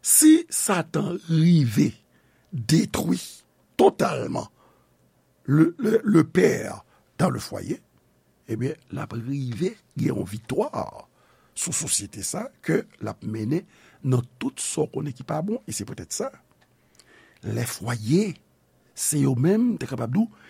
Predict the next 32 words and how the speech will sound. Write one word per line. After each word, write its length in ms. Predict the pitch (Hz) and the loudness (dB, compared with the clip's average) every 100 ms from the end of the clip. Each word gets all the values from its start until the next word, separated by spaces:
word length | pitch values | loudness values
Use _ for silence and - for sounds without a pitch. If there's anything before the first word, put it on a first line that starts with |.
| - - | -20 -2
ki 320 | 214 226 233 - | 2 2 0 -8
chan 460 | - - - 254 196 | -2 2 2 2 4
de 80 | 147 | 4
batay 680 | 135 113 - 196 - 123 - _ _ _ _ _ _ _ _ _ _ - | 2 -2 -4 -2 -4 -6 -10 _ _ _ _ _ _ _ _ _ _ 2
de 340 | 143 143 - - | 4 6 4 -2
Satan 520 | - - 110 196 254 - _ _ _ _ 160 | -6 -4 -4 -2 -4 -6 _ _ _ _ 2
nan 220 | 143 127 | 2 2
pwogram 760 | - 151 127 - 220 247 147 123 | 2 2 2 -2 -2 0 0 2
dimoralite 840 | 117 127 127 110 123 123 107 - 196 _ _ _ - | 2 4 4 0 -2 -4 -2 -4 -4 _ _ _ -4
ke 140 | 131 | -2
li 100 | 127 | 0
genyen 360 | 117 113 113 143 _ _ _ _ - | 0 0 -2 -6 _ _ _ _ -2
pou 320 | 156 127 135 139 _ - | 2 4 2 -4 _ -4
nenpòt 760 | 135 160 233 - - 208 208 - _ - | 0 2 0 -2 -6 -6 -8 -12 _ -6
kèl 180 | - - | -6 -6
sosyete, 440 | 143 - - - | -8 -10 -12 -18
ke 80 | - | -12
se 140 | - - | -10 -10
swa 140 | 107 | -10
la 80 | 98 | -10
sosyete 400 | - - 131 131 - | -10 -10 -12 -14 -12
ayisyen, 720 | 85 - - 151 226 294 311 - _ - - - - | -8 -8 -2 0 0 -4 -10 -14 _ -20 -20 -16 -4
ke 100 | - | -2
se 120 | 104 | -2
swa 180 | - 87 | -4 -6
la 80 | 82 | -10
sosyete 380 | - - - 92 | -10 -10 -8 -10
ameriken, 540 | 98 87 90 - 269 240 - | -8 -10 -6 -4 -4 -6 -10
e 100 | - | -8
kòm 200 | 90 101 | -6 -2
mwen 100 | 156 | 0
dou, 180 | 269 | 0